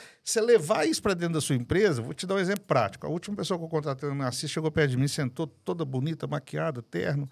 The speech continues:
e tal, pra, para o administrativo. É, a primeira pergunta que eu fiz pra ela, "Você aguenta xingo?" Ela falou, "O quê?" Eu falei, "Xingo,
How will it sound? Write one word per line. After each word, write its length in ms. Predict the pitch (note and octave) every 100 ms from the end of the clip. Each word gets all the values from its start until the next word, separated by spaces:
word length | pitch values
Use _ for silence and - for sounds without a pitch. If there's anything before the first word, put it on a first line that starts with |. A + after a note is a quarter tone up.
| -
e 340 | - - - -
tal, 260 | - F2+ - - _ _ _ - -
pra, 320 | - F#3 G3
para 240 | E3 F3 F3+
o 20 |
administrativo. 840 | D3 D3 C3+ C3+ - D#3+ D#3 E3+ _ _ _ _ _ -
É, 500 | C#3 C3 B2+ C3+ C#3+
a 40 |
primeira 260 | - E3 F#3+
pergunta 260 | F3 C#3+ C#3
que 60 |
eu 40 | C3
fiz 100 | C3
pra 60 |
ela, 40 | C#3+
"Você 120 | G3
aguenta 260 | F#3+ F#3
xingo?" 500 | C3+ - F#3 D3 - - - - _ _ -
Ela 60 | B2+
falou, 100 | C#3
"O 20 |
quê?" 200 | A3 -
Eu 580 | _ _ _ _ _ -
falei, 80 | F#3
"Xingo, 460 | - A#3 G#3+ A2